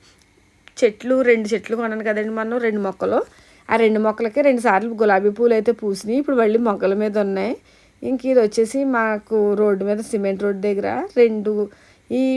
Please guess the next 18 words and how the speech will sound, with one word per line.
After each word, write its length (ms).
పెండలం 360
పాదు 240
అయితే 180
ఇంతకు 280
ముందుదే, 360
ఇప్పుడు 300
మళ్ళీ 320
మొన్న 260
వేలింగ్లో 480
ఉండగా 260
ఓ 20
పెండలం 440
తెచ్చారు. 460
ఆ 40
పెండలం 420
కూడా 160
మొక్క 240
వచ్చేసింది, 560